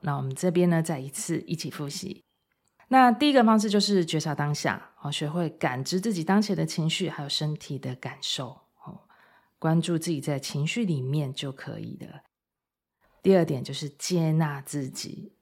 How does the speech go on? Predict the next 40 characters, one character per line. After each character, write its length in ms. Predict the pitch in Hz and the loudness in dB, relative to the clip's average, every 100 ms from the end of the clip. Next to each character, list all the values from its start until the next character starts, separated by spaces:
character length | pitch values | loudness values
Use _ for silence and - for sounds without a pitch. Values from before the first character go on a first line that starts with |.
| - | -2
接 160 | 190 | 2
纳 220 | 185 170 | 2 2
自 100 | 160 | 0
己 180 | 156 151 | -4 -4
的 80 | 135 | -2
任 240 | 151 196 | 4 4
何 160 | 170 147 | 4 -2
情 220 | - 139 | -4 -4
绪 160 | 131 151 | -2 -4
状 240 | - 143 | -2 -4
态， 240 | 139 151 - | -4 -6 -10
不 140 | - 160 | -6 0
要 180 | 214 196 | 2 2
试 220 | - 202 | 0 -2
图 160 | 170 | -2
的 120 | 156 156 | -2 -4
否 300 | - - - | -6 -8 -6
定 260 | 151 139 | -6 -6
跟 240 | 139 135 143 | -6 -8 -8
抵 200 | 127 - | -12 -14
抗 240 | - 131 | -10 -8
他 220 | - - - | -8 -12 -10
们。 380 | - - 180 - _ _ _ _ _ _ _ _ | -10 -10 -14 -16 _ _ _ _ _ _ _ _
然 100 | 143 | -2
后 80 | 151 | -2
以 100 | 156 | -2
及 160 | - 147 | -4 -4
做 280 | 185 175 135 | 2 2 2
两 400 | - - 156 165 | -4 -2 2 4
种 220 | 226 220 151 | 6 4 2
的 80 | 135 | 0
行 340 | - 143 156 | -2 0 2
动 220 | 196 170 | 4 2
关 260 | 151 185 202 | 4 6 6
怀 280 | 180 - - | 4 -4 -6
来 160 | 139 139 | -10 -6
关 200 | 139 143 | -6 -6
怀 140 | 131 | -8
自 160 | 127 131 | -8 -8
己。 320 | - - | -8 -14